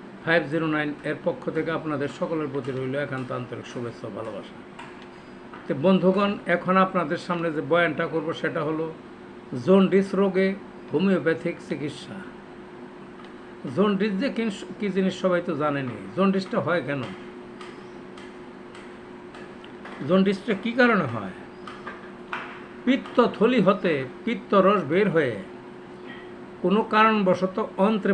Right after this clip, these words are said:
প্রবেশ না করে রক্তে মিশ্রিত হলে তখন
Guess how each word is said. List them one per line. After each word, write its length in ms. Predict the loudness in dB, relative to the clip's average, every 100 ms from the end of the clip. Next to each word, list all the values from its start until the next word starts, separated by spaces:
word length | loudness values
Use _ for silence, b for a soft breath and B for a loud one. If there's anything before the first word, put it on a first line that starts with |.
| 4
প্রবেশ 300 | 2 4 2 0 2
না 80 | 4 4
করে 220 | 2 2 -2 -6 -14 -16 -16 -16 -16 -16 -16 -16 -4 4
রক্তে 460 | 4 4 2 4 4 2 -4 -14 -16 -14 -4 2
মিশ্রিত 440 | 2 2 -2 2 4
হলে 180 | 4 4 0
তখন 240 | -2 0